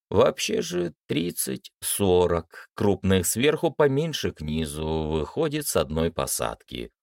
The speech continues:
Ну и внешне ботва отличается. Не кустом растет, а одним толстым невысоким деревцем с прямым глубоким корнем,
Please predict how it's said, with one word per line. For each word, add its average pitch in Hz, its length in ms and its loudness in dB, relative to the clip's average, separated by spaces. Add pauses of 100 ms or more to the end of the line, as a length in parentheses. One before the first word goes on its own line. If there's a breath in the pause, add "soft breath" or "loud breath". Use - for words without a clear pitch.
(580)
Ну 185 100 2
и 170 120 4
внешне 139 520 4
ботва 92 420 4
отличается. 71 920 -2 (420)
Не 156 160 0
кустом 156 540 0
растет, 90 520 2
а 98 140 6
одним 117 560 2
толстым 110 540 2
невысоким 95 840 2
деревцем 71 1000 -2
с - 140 -2
прямым 131 500 0
глубоким 95 580 0
корнем, 76 640 -2